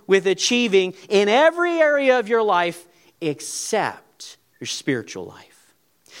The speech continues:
You might walk out of here and think to yourself, "Hey, God is anti-achievement, you know? Like, I don't understand. I guess I've always tried to be a successful person. I've tried to pull myself up by my bootstraps.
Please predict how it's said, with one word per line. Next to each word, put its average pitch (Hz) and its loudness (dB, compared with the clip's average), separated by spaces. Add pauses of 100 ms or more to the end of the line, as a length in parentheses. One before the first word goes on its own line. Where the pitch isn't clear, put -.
(100)
You 226 2
might 262 0
walk 233 2
out 196 2
of 170 -10
here 190 -4 (680)
and 156 2
think 208 2
to 208 -2
yourself, 196 4 (320)
"Hey, 208 4
God 175 2
is 147 0
anti-achievement, 110 -4
you 139 -2
know? 190 2 (320)
Like, 165 2
I 196 4
don't 220 -2
understand. 214 0
I 202 2
guess 190 0
I've 220 2
always 214 2
tried 196 0
to 180 -2
be 196 -2
a 180 -2
successful 185 -2
person. 233 -2
I've 156 -6
tried 170 0
to 160 -6
pull 185 -4
myself 170 -2
up 170 2
by 160 -2
my 143 -4
bootstraps. 214 0